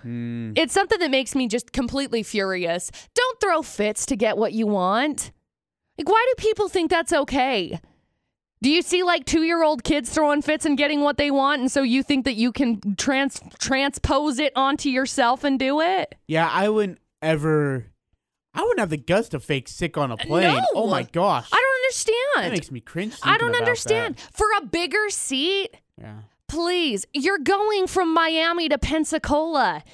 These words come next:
Speaker 2: You're gonna be on an airplane for ten minutes.
Speaker 1: Wow.
Speaker 2: Stop it.
Speaker 1: Wow.
Speaker 2: Like, what is, what, I don't understand people. I can't understand the audacity
Speaker 1: Like, what did
Speaker 2: of
Speaker 1: she
Speaker 2: some
Speaker 1: think was
Speaker 2: people.
Speaker 1: gonna happen?
Speaker 2: I know.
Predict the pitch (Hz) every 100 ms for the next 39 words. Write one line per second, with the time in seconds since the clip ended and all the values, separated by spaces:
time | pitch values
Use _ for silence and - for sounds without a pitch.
0 | - _ 349 392 392 381 370 359 392 415
1 | 359 339 339 - 370 370 370 370 330 175
2 | - - - _ _ _ _ _ _ _
3 | _ _ _ _ _ _ _ _ _ 117
4 | 117 117 120 113 - - 427 440 - 339
5 | 233 175 151 - _ - 113 117 117 113
6 | 277 339 427 453 359 - 339 381 381 -
7 | - 262 415 453 427 302 - - 302 294
8 | 285 233 - 262 330 370 349 302 285 -
9 | 262 233 220 202 185 190 196 208 233 262
10 | - 311 220 190 330 349 - 226 185 208
11 | 254 - 392 415 440 349 196 180